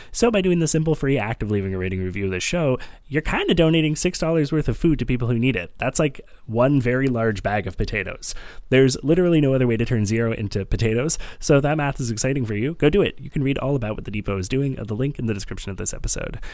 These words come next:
If you want to support us financially, you can join our Patreon over at patreon dot com slash no bad food pod.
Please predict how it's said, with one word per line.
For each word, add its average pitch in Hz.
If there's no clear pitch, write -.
If 170
you 175
want 151
to 117
support 131
us 113
financially, 143
you 160
can 127
join 135
our 127
Patreon 127
over 117
at -
patreon 139
dot 135
com 117
slash 117
no 95
bad 104
food 185
pod. 92